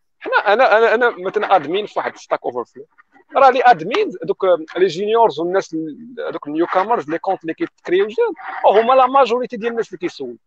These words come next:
كيهز كيستيون ديالو، كود ديالو، قلت شنو كيحط لك تما، كيقول لك حلوا لي. كيجي واحد، آه، ما عن-، مسكين، آه، وخدام من وقته كيحل لي فريمون هذاك الكود، كيحط ليه داك الشيء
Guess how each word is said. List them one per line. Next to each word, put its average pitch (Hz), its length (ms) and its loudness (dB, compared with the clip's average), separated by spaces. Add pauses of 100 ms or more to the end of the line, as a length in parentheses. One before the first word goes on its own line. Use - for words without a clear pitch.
(240)
كيهز 254 320 2
كيستيون 220 440 -2
ديالو، 208 520 4
كود 196 280 0
ديالو، 175 200 -2
قلت - 220 -6
شنو 208 180 -4
كيحط - 280 -6
لك 208 120 -6
تما، 208 240 -4
كيقول 190 160 -6
لك - 80 -20
حلوا 175 300 -4
لي. 123 200 -6 (380)
كيجي 233 240 -2
واحد، 220 400 2
آه، - 560 -8
ما 208 80 2
عن-، 185 340 0
مسكين، 190 400 0
آه، 160 220 6
وخدام 165 320 2
من 185 60 2
وقته 196 260 -2
كيحل 214 440 -2
لي 190 140 4
فريمون 196 400 4
هذاك 175 140 -2
الكود، 196 260 -2
كيحط - 280 -12
ليه 156 140 -2
داك 156 100 -6
الشيء 147 320 -10